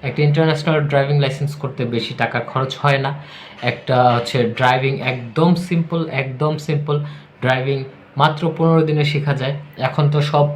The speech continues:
আহ, গাড়িগুলো হচ্ছে অটো, ম্যানুয়াল হলে একটু সময় লাগার কথা, কিন্তু অটো যেই সব গাড়িগুলো রয়েছে, অটো ড্রাইভিং শিখতে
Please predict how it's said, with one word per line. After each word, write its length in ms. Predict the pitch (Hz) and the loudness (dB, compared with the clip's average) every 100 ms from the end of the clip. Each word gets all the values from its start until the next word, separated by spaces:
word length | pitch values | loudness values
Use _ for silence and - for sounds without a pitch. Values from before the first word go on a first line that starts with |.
| - - - - - | -8 -18 -20 -12 -4
আহ, 160 | 127 123 | -2 2
গাড়িগুলো 440 | 127 135 135 135 | 2 2 2 0
হচ্ছে 380 | 135 135 143 123 - - - | -2 -2 -4 -6 -10 -20 -6
অটো, 380 | 151 160 - 110 - - - - - - - - - | 2 2 2 -6 -8 -20 -20 -20 -20 -20 -20 -20 -6
ম্যানুয়াল 580 | 123 127 151 165 160 156 - | 0 2 4 6 4 2 -4
হলে 280 | 135 127 | -2 0
একটু 160 | 131 139 | 0 -2
সময় 280 | 139 143 135 | 0 0 0
লাগার 220 | 131 131 | -2 -4
কথা, 220 | 123 123 | -4 -6
কিন্তু 200 | 123 120 - | -4 -4 0
অটো 540 | 139 147 170 165 160 | 2 2 2 4 4
যেই 220 | 143 139 | 0 -4
সব 220 | - 143 | -4 -4
গাড়িগুলো 380 | 120 120 120 135 | -2 -2 -2 0
রয়েছে, 320 | 156 175 151 147 - - - | 0 0 -4 -8 -12 -18 -4
অটো 420 | 135 139 160 151 | -2 -2 0 2
ড্রাইভিং 420 | 143 - 127 131 | 2 0 -2 -2
শিখতে 380 | 127 143 - - | -2 -6 -6 -10